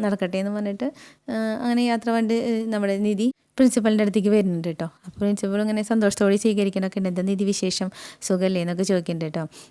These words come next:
ഏഹ്, "എന്തേ ഇപ്പോൾ വന്നേ?" എന്ന് ചോദിക്കുന്നുണ്ട്. അപ്പോൾ പറയും, നിധി പറയുന്നുണ്ട്, "ആ, സുഖം തന്നെ മാഡം" എന്നൊക്കെ പറയുന്നുണ്ട് ട്ടോ. അപ്പോൾ പറയുന്നത്, "എന്താ അത് പറയാൻ എന്തൊരു വിഷമം? ഞാൻ ഇന്നലെ ഫോൺ വിളിച്ചപ്പോഴേ ചോദിക്കണം വിചാരിച്ചു, എന്താ എന്തെങ്കിലും വിഷയമുണ്ടോ? ഏഹ്, ജീവിതമൊക്കെ നന്നായി പോണില്ലേ?" എന്നൊക്കെ ചോദിക്കുന്നുണ്ട്.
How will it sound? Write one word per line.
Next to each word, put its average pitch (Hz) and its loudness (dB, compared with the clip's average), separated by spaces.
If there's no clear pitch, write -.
ഏഹ്, 175 -2
"എന്തേ 190 4
ഇപ്പോൾ 208 2
വന്നേ?" 208 6
എന്ന് 190 -4
ചോദിക്കുന്നുണ്ട്. 165 -4
അപ്പോൾ 180 -10
പറയും, 185 -4
നിധി 185 0
പറയുന്നുണ്ട്, 180 -2
"ആ, 233 2
സുഖം 196 4
തന്നെ 214 2
മാഡം" 208 0
എന്നൊക്കെ 190 -2
പറയുന്നുണ്ട് 170 -2
ട്ടോ. 156 -6
അപ്പോൾ 170 -6
പറയുന്നത്, 185 -4
"എന്താ 170 -4
അത് 180 -2
പറയാൻ 190 0
എന്തൊരു 208 0
വിഷമം? 190 -2
ഞാൻ 180 -2
ഇന്നലെ 196 2
ഫോൺ 185 -2
വിളിച്ചപ്പോഴേ 180 -2
ചോദിക്കണം 180 -2
വിചാരിച്ചു, 170 -2
എന്താ 165 -2
എന്തെങ്കിലും 175 -2
വിഷയമുണ്ടോ? 165 -6
ഏഹ്, 170 -4
ജീവിതമൊക്കെ 185 0
നന്നായി 190 0
പോണില്ലേ?" 175 -2
എന്നൊക്കെ 170 -6
ചോദിക്കുന്നുണ്ട്. 156 -4